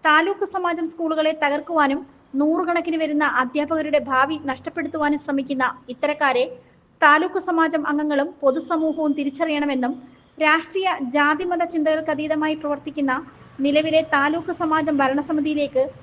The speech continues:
അനുകൂലമായി സമാജം തെരഞ്ഞെടുപ്പിൽ വോട്ടവകാശം നൽകണമെന്നും താലൂക്ക് സമാജം പ്രസിഡന്റ് അഡ്വക്കേറ്റ് എസ് എം ഖലീൽ, സെക്രട്ടറി സി വിജയകുമാർ, മാനേജർ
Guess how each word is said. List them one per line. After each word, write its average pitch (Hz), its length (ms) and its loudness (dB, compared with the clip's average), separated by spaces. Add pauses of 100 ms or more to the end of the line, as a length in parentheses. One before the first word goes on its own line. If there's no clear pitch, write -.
(180)
അനുകൂലമായി 320 680 2
സമാജം 302 540 0
തെരഞ്ഞെടുപ്പിൽ 294 520 -2
വോട്ടവകാശം 311 680 -2
നൽകണമെന്നും 277 560 -2 (440)
താലൂക്ക് 294 360 2
സമാജം 294 460 -2
പ്രസിഡന്റ് 277 480 0 (240)
അഡ്വക്കേറ്റ് 285 480 -4
എസ് 262 280 -2
എം 285 180 0
ഖലീൽ, 262 280 -2 (440)
സെക്രട്ടറി 269 400 0 (200)
സി 294 200 -2
വിജയകുമാർ, 269 600 0 (420)
മാനേജർ 277 500 4